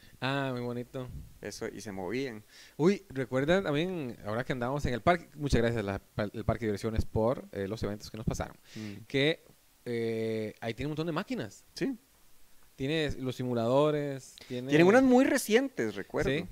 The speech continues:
Speaker 1: sí, sí,
Speaker 2: Sí,
Speaker 1: no
Speaker 2: sí, sí.
Speaker 1: escatima el parque, ah, con
Speaker 2: Sí,
Speaker 1: los
Speaker 2: sí.
Speaker 1: jueguillos.
Speaker 2: Bueno, en algunos.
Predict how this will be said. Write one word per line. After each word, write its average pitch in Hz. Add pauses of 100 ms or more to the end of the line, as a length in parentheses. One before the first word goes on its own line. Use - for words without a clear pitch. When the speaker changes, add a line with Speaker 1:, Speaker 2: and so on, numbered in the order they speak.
(120)
Speaker 1:
sí, 131
sí, -
Speaker 2:
Sí, 127
Speaker 1:
no 135
Speaker 2:
sí, 120
sí. 127
Speaker 1:
escatima 151
el 107
parque, 113
ah, 107
con 120
Speaker 2:
Sí, 117
Speaker 1:
los 123
Speaker 2:
sí. -
Speaker 1:
jueguillos. 120
Speaker 2:
Bueno, 147
en 110
algunos. 120